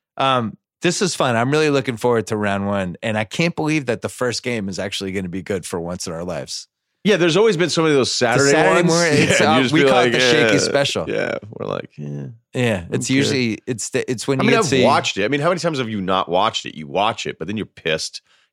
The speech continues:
Speaker 2: You're like, "I coulda gone outside."
Speaker 1: Who was the guy who started for the Raiders two years
Speaker 2: It was
Speaker 1: ago? Was
Speaker 2: Connor
Speaker 1: it
Speaker 2: Cook.
Speaker 1: Connor Cook.
Speaker 2: Right, but who, who'd he go up against? Was it, was it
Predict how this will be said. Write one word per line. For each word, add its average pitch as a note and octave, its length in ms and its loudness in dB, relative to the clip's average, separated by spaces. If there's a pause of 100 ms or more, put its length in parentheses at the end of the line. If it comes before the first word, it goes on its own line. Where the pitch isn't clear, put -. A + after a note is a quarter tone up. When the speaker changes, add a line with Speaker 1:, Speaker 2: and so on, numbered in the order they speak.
Speaker 2:
You're E2 80 -6
like, D#2 60 -10
"I E2 40 -12
coulda G#2 160 -6
gone E2 160 -2
outside." - 320 -4
Speaker 1:
Who G#3+ 80 2
was F4+ 120 2
the D#4+ 80 -2
guy A#3 200 0
who G#3 140 0
started D3 400 -2
for D#3 120 -2
the C3 100 0
Raiders B2+ 400 0
two C#3 120 -2
years A#2+ 300 -2
Speaker 2:
It C3+ 40 -4
was C#3+ 100 2
Speaker 1:
ago? C#3 40 2
Was D3 100 2
Speaker 2:
Connor F3+ 160 4
Speaker 1:
it D#3+ 60 -6
Speaker 2:
Cook. G#3+ 260 0
Speaker 1:
Connor D#3+ 220 2
Cook. B2+ 200 -2
Speaker 2:
Right, D3+ 200 2
but B2+ 160 2
who, C3 180 0
who'd F#3 200 2
he F#3 60 -2
go F#3 160 2
up F#3 120 -2
against? E2 400 -4
Was G2 160 -2
it, G2+ 80 0
was G#2 560 -2
it G2+ 120 -4